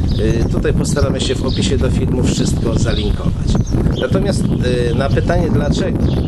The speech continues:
my tutaj kręcimy, ponieważ jest taki dość, e, spektula-, spektakularny temat o tak zwanych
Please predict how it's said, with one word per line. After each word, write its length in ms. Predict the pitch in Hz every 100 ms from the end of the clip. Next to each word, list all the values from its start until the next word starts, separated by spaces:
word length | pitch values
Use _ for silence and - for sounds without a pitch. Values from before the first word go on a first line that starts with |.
| - - - - -
my 100 | -
tutaj 360 | - - - 160 - - - - - - - - -
kręcimy, 640 | 165 147 - 127 104 135 - - -
ponieważ 380 | 139 170 180 170
jest 120 | 165
taki 240 | 170 160 143
dość, 340 | 208 214 - - - - -
e, 280 | 120 120 - - - - - - - -
spektula-, 680 | - 175 - 170 160 147 -
spektakularny 960 | - - - - 147 143 180 - 147
temat 540 | - - 143 - - - - - - - - - - - - - -
o 40 | -
tak 160 | 165
zwanych 340 | - 151 147